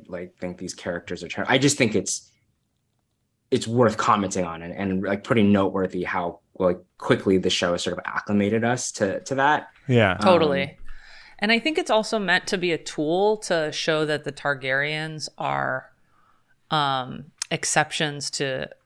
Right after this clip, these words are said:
Speaker 3: every rule in a lot of ways, right?
Speaker 1: Or
Speaker 3: Like,
Speaker 1: they
Speaker 3: they're
Speaker 1: see themselves
Speaker 3: exceptional.
Speaker 1: that way.
Speaker 3: They see
Speaker 2: Yeah.
Speaker 3: themselves that way. The, the society has accepted that they are that way, right?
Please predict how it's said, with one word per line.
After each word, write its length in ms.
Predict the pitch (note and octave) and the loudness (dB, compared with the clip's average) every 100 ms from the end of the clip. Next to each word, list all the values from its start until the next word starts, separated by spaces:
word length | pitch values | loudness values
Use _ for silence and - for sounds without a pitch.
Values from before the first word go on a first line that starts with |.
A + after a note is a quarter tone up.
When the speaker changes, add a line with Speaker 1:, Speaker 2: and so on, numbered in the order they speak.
| _ | _
Speaker 3:
every 320 | D3+ C#3 C#3 | -4 -4 -6
rule 560 | A2+ C#3 C#3 - - - _ | -8 -8 -8 -10 -14 -20 _
in 120 | D3 | -10
a 60 | B2+ | -8
lot 200 | - - | -6 -8
of 100 | - | -8
ways, 320 | - - - - | -12 -12 -10 -8
right? 260 | C3 C#3+ | -4 4
Speaker 1:
Or 40 | D#3+ | 6
Speaker 3:
Like, 60 | D#3 | 8
Speaker 1:
they 80 | |
Speaker 3:
they're 80 | F3 | 8
Speaker 1:
see 220 | F3+ - | 8 6
themselves 560 | F3+ C#3+ A2 E3 D3+ C#3+ | 6 6 4 4 4 2
Speaker 3:
exceptional. 20 | |
Speaker 1:
that 220 | A#2 F#2 | 0 -4
way. 320 | D2+ B1 B1 - - _ | -6 -10 -12 -14 -18 _
Speaker 3:
They 80 | F3+ | -2
see 140 | E3+ | 4
Speaker 2:
Yeah. 80 | C3+ | 6
Speaker 3:
themselves 360 | G3+ F#3+ G3+ F3+ | 6 4 2 4
that 180 | F3+ A#2 | 2 4
way. 360 | E3 D#3+ D#3+ | 2 2 0
The, 220 | D#3 D#3 - | 0 0 -2
the 200 | D#3 D3+ D#3 | -4 -2 0
society 520 | - D#3 E3 F3 E3+ | -2 2 4 6 4
has 140 | D3 | 0
accepted 680 | B2+ - E3+ E3+ E3 D3 D3+ _ _ - | -2 -2 0 0 0 -2 -6 _ _ -4
that 160 | C#3 | -2
they 160 | C#3 B2 | 0 -2
are 100 | B2+ | -4
that 260 | B2+ B2 - | -6 -6 -4
way, 360 | A2+ D3 D#3+ _ - | -4 -4 -8 _ -6
right? 380 | C3+ C3+ C#3+ | -2 -2 -2